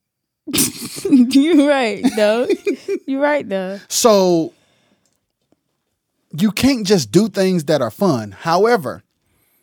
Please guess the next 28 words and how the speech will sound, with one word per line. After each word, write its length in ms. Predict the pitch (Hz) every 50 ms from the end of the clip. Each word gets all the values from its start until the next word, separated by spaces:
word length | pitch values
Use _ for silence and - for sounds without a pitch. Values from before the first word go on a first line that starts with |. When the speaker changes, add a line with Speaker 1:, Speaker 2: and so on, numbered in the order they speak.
| _ _ _ _ _ _ _ _ _ _ _ _ _ _ -
Speaker 2:
it 140 | - 147 151
is 160 | 160 180 180
important, 600 | 233 240 214 - - 226 202 165 110 - - 104
which 240 | 104 120 135 139 -
is 100 | 165 147
what 180 | 147 156 170 170
I've 140 | 170 175 160
been 160 | 180 185 180
trying 180 | 180 196 180
to 60 | 175 170
tell 240 | - - 202 175
you. 160 | 143 113 104 101 _ _ _ _ _ _ _ -
It 140 | - 151 143
is 200 | 156 185 214 226
important 600 | 277 254 233 - - - 233 180 120 92 - _ _ _ _ _ _ _ _ _ _ _ _ _ _ _ _
when 280 | - 127 147 156 151 156
you, 180 | 180 196 196 196
when 280 | - 147 151 156 156 156
you 200 | 165 185 196 180
are 140 | 165 151
building 560 | 135 110 107 104 151 170 185 185 175 175 165 156
something 500 | - - 185 165 160 156 - 151 143 -
over 300 | - 147 139 123 131 123 -
a 140 | - 123 127
long 440 | 123 127 127 127 135 143 147 143
period 320 | - - 165 151 147 143 131
of 100 | 135 127
time, 440 | - 170 165 170 175 185 180 170